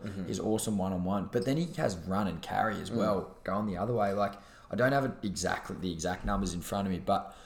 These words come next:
Speaker 2: I think they're round two against Carlton. Again, Carlton showed signs early, but
Speaker 1: Yeah.
Speaker 2: just didn't, couldn't put 'em away.
Speaker 1: Yeah.
Speaker 2: Um, he had twenty-two disposals, including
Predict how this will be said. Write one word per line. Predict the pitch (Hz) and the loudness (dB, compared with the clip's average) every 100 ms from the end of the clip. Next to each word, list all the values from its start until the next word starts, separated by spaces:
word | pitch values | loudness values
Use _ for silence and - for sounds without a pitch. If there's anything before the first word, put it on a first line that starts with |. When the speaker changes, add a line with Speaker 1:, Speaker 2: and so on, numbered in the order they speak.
| - - - | -20 -12 -6
Speaker 2:
I | |
think | - 147 160 | 0 0 2
they're | 156 139 113 | 6 6 8
round | 117 117 104 | 6 4 4
two | - 110 110 104 | 2 4 4 2
against | 104 98 - 104 104 104 101 98 101 101 95 - | 0 -4 -2 2 2 2 0 -2 -2 -2 -2 -4
Carlton. | - 104 110 90 107 165 | 0 4 4 2 -4 -4
Again, | 110 120 117 95 | -2 2 2 2
Carlton | - 98 101 92 | -2 -2 -2 -2
showed | - 101 95 | -2 0 0
signs | - 95 90 90 | 0 0 0 0
early, | 98 92 80 | 2 2 0
but | 85 87 | -2 -4
Speaker 1:
Yeah. | - | 0
Speaker 2:
just | 95 92 - - - - - - - - | 0 0 -2 -8 -20 -20 -20 -20 -20 -6
didn't, | - 113 107 - - - - | 0 2 0 -4 -12 -18 -4
couldn't | - 139 123 | 2 2 2
put | - 120 | 0 2
'em | 104 | 2
away. | 82 107 104 85 92 | 4 4 4 0 -4
Speaker 1:
Yeah. | 120 - | 0 4
Speaker 2:
Um, | 110 107 95 92 92 - - - - | 4 6 4 0 -4 -12 -20 -20 -8
he | - 156 | 4 6
had | 160 - - - | 6 2 -8 -6
twenty-two | - 151 175 - - 131 | 0 2 2 -2 0 2
disposals, | 117 - 110 110 113 92 92 - - - | 4 2 4 4 4 2 -2 -2 -6 -6
including | 117 117 113 110 107 98 | -6 -2 0 2 2 0